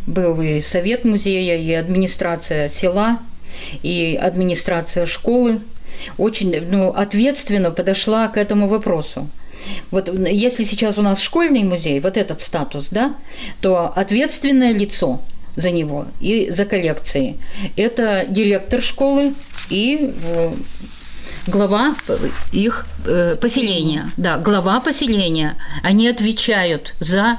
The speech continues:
Speaker 1: это. Но создаёт, должен, должна быть обязательно ставка в этом музее. Ну вот как, э, пожалуйста, заведующий так заведующий. Если две ставки, это ещё лучше.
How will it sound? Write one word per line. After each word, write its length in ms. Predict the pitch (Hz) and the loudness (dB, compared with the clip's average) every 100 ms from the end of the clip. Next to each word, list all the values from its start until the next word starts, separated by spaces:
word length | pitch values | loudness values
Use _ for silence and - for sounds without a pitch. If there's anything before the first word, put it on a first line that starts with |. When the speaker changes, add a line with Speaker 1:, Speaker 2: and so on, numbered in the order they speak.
| - | 2
Speaker 1:
это. 380 | 180 160 - 135 - - - 269 226 | 2 0 -2 -4 -6 -6 -4 -2 0
Но 100 | 226 | 2
создаёт, 640 | 240 226 233 226 226 190 202 214 | 2 2 2 4 2 0 -4 0
должен, 440 | 196 277 240 208 190 | 4 4 4 2 4
должна 320 | 233 220 202 | 2 4 2
быть 200 | 185 208 | 2 0
обязательно 840 | 202 208 180 160 165 160 156 - - - | 0 2 0 0 0 2 0 -2 -2 -2
ставка 640 | - - 190 165 - 202 - - | -2 0 0 0 0 0 0 0
в 60 | 185 | 0
этом 260 | 185 190 | 2 2
музее. 500 | 185 175 180 175 190 - - - 175 | 2 2 2 2 0 -2 -2 0 0
Ну 80 | 190 | 2
вот 120 | 196 | 2
как, 180 | - - - | 2 0 0
э, 120 | - - - | -2 0 0
пожалуйста, 500 | 180 185 170 - 175 | 2 2 2 0 0
заведующий 500 | 180 202 185 185 180 | 2 2 2 0 0
так 180 | 180 165 | 0 0
заведующий. 540 | 170 220 240 - 165 | 2 2 2 0 0
Если 160 | 156 160 | 0 0
две 240 | 165 247 | 2 2
ставки, 400 | 262 185 180 - | 2 -2 -2 0
это 200 | 156 156 | 0 2
ещё 360 | 165 170 - 170 | 0 0 0 2
лучше. 340 | 165 165 - | 2 0 2